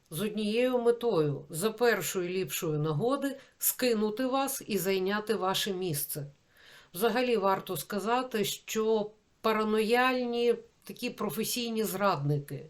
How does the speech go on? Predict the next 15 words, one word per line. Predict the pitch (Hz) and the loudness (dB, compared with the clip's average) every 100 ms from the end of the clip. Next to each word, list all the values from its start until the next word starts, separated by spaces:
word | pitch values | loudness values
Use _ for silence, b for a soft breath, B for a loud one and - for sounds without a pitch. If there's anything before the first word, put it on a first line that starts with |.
| - | -2
вони | 226 285 | 0 2
просто | 285 285 294 240 | 2 0 2 0
зраджують | 190 226 233 202 214 202 185 | 2 4 4 2 0 -2 -2
людей, | 196 175 156 135 B B B | -4 0 0 -2 B B B
тому | 202 226 277 | -4 0 0
що | - 170 | -2 -2
ці | 170 175 | -2 -2
люди | 233 254 254 | -2 -2 -2
перестають | - 180 147 - 185 214 247 | -2 -2 -2 -2 -2 -2 -4
бути | 156 190 208 196 | -4 -6 -4 -2
їм | 165 185 156 | -2 -2 -4
потрібними. | 196 208 196 147 147 131 123 - B B B B | -8 -4 -4 0 0 0 -6 -20 B B B B
В | 165 | -4
нього | 226 269 240 | -2 2 2
взагалі | 214 214 202 220 226 262 285 | 2 0 2 2 0 2 0